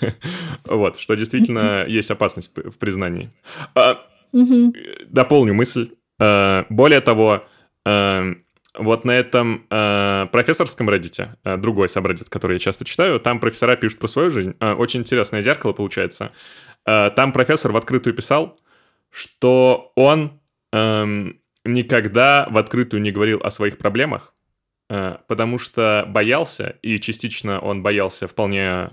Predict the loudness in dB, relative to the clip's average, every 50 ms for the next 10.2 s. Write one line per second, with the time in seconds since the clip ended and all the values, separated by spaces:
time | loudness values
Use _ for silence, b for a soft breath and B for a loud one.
0 | _ -4 -4 -4 -4 -6 -10 -10 -12 -12 -14 b b b b b b b b -16
1 | -4 -2 0 0 0 0 -2 -2 -2 -2 -4 -2 -2 -4 -2 -2 -6 -8 -4 0
2 | 0 0 0 0 -4 -6 -10 -4 -4 -4 -2 0 -2 -2 -2 -4 -6 -8 -8 -8
3 | -6 -4 -4 -4 -4 -4 -6 -2 -2 -2 -2 -2 -6 -10 -14 _ _ _ -2 -2
4 | 0 -2 -2 -4 -6 -4 -4 -4 -4 -4 -6 -6 -4 -4 -4 -4 -2 -2 -2 -2
5 | -2 -4 -4 -2 -2 -2 -2 -2 -4 -4 -4 -4 -4 -6 -6 -6 -8 -8 -6 -6
6 | -6 -4 -4 -4 -2 -2 -2 0 0 0 0 0 0 0 2 2 2 0 0 -4
7 | -2 -2 -4 -4 -4 -8 -8 -8 -10 -10 b b b b b b b b b b
8 | b b b _ _ 0 2 2 2 2 0 -2 -4 0 0 2 0 0 0 0
9 | 0 2 2 2 2 0 -6 _ _ _ _ -2 0 0 2 0 0 0 -2 -2
10 | -2 -4 -6 -8